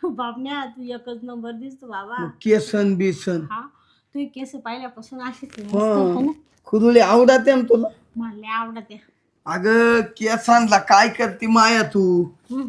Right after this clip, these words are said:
Speaker 2: मला तू लय आवडती.
Speaker 1: हा.
Speaker 2: बर का,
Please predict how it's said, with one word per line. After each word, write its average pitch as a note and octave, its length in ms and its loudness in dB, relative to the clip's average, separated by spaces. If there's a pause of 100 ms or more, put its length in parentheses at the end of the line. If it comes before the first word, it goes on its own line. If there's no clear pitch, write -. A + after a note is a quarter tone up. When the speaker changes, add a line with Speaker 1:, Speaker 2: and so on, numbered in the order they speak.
(120)
Speaker 2:
मला G#3+ 380 4
तू C4 400 2
लय C#4 180 8
आवडती. A3+ 920 4
Speaker 1:
हा. B3+ 360 -8 (2250)
Speaker 2:
बर A#3 260 2
का, B3 180 6